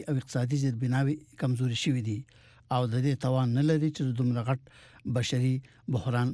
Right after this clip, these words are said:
مقابله وکړي. په عین وخت کې د افغانستان د روغتیا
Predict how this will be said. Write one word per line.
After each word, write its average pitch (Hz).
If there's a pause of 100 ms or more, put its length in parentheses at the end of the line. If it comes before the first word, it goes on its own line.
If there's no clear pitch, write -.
مقابله 127
وکړي. 107 (460)
په 156 (120)
عین 135 (140)
وخت 180
کې 226 (100)
د 185
افغانستان 170
د 147
روغتیا 185